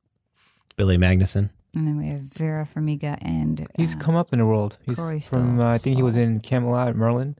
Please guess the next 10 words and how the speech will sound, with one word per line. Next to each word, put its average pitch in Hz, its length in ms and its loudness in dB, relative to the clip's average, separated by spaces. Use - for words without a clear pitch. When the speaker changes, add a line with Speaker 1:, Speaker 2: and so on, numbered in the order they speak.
Speaker 3:
He 110 180 -2
was 110 500 -6
Speaker 1:
Who? 101 220 6
Speaker 3:
Was 120 140 -4
that 127 180 -4
Billy 131 240 2
or, 127 160 0
no, 113 140 0
someone 107 260 -2
else? 101 180 -10